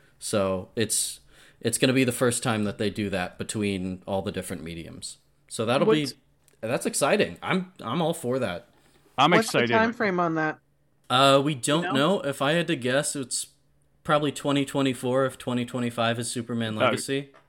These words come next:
Speaker 3: I thought it was
Speaker 2: Because
Speaker 3: mid, uh, mid twenty twenty-five because,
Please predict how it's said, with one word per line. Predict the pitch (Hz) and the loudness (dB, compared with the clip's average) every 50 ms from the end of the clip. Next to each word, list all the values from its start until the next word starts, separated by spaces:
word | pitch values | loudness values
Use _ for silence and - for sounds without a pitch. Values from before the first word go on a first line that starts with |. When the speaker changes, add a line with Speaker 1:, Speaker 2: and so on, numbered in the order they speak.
| _ _ _ _ - - | _ _ _ _ -8 -6
Speaker 3:
I | 139 | 0
thought | 120 143 131 | 4 4 6
it | 120 | 6
was | 113 104 | 6 6
Speaker 2:
Because | 117 117 110 107 107 - - - - - | 6 6 6 4 4 -4 -12 -12 -6 -2
Speaker 3:
mid, | 117 | 2
uh, | 113 104 95 92 | 2 2 2 2
mid | 107 113 117 104 - | 2 0 0 0 -2
twenty | - - 113 110 107 | -4 -4 -2 -2 -2
twenty-five | - 127 110 98 98 - - 131 113 107 104 104 104 104 101 - _ _ - | -2 -4 -4 -4 -4 -6 -2 2 2 4 4 2 0 -4 -6 -12 _ _ -8
because, | 107 98 - - 120 104 95 92 92 - - | -8 -8 -6 -4 -2 0 0 -2 -2 -6 -14